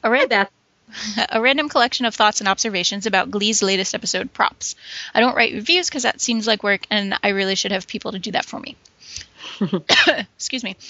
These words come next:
Speaker 1: "Two episodes in a row that begin with the letter P. Totally weird and random observation."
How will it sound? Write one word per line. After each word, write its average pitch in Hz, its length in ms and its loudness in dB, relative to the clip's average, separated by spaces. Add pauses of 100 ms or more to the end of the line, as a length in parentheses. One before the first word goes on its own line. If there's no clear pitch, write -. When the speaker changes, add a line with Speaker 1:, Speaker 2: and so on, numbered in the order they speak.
(220)
Speaker 1:
"Two 311 140 -2
episodes 311 400 0
in 277 60 -6
a 277 40 -4
row 208 180 0
that 202 140 0
begin 202 200 -2
with 202 120 -6
the 202 80 -2
letter 196 220 2
P. - 340 0 (100)
Totally 233 320 0
weird 196 320 2
and 202 100 -2
random 190 300 0
observation." 190 600 -2